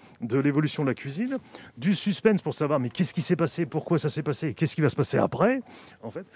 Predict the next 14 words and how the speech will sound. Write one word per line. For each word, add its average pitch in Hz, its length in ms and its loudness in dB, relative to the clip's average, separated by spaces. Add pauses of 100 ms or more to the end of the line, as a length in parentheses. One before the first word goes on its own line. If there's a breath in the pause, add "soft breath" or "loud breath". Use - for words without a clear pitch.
(160 loud breath)
ça 151 160 -2
se 117 80 -4
dévore 165 280 4
d'une 156 180 6
traite, - 420 2 (220 loud breath)
et 139 80 -4
c'est 139 160 -6
en 135 160 0
ça 196 220 4
où 151 120 4
effectivement, 131 500 -2 (300 loud breath)
dans 143 100 0
le 156 80 -2
côté, 165 480 -2